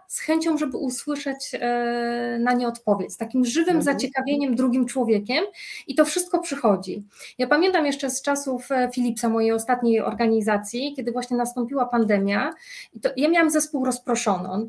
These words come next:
Speaker 1: to, to były, e, osoby mieszkające w, w różnych krajach i z tych różnych krajów pracowały. I, i my w tym rytmie codziennym głównie pracowaliśmy oczywiście poprzez, e, telekonferencje i nie włączaliśmy kamer. To był taki standard.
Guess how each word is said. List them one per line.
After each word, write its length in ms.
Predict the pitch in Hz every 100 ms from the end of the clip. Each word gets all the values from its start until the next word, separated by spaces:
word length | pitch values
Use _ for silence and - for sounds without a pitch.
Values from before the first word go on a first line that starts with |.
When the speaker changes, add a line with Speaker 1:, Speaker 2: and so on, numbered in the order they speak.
| -
Speaker 1:
to, 120 | 480
to 120 | - 262
były, 460 | 277 277 254 247
e, 100 | 247
osoby 280 | 240 - 269
mieszkające 720 | 285 277 269 269 277 262 262
w, 360 | 247 - 247 240
w 40 |
różnych 300 | 247 240 240
krajach 300 | - 311 320
i 40 | 311
z 80 | -
tych 180 | 247
różnych 260 | 269 240 226
krajów 300 | 247 240 233
pracowały. 600 | 226 214 208 190 180 214
I, 260 | - 294 -
i 80 | 254
my 220 | 262 370
w 60 | 453
tym 180 | 302 269
rytmie 340 | 330 330 311
codziennym 500 | 294 233 240 233 320
głównie 280 | 320 330 330
pracowaliśmy 680 | 294 277 262 262 277 - 247
oczywiście 600 | 240 - 233 - 247 226
poprzez, 520 | 233 - 240 226 226
e, 160 | 226 220
telekonferencje 760 | 226 233 233 220 226 202 202 320
i 60 |
nie 120 | 302 320
włączaliśmy 500 | 320 330 320 294 269
kamer. 400 | 202 175 170 - _ _ -
To 80 | 302
był 120 | 330
taki 240 | 302 294
standard. 600 | - - 202 185 - -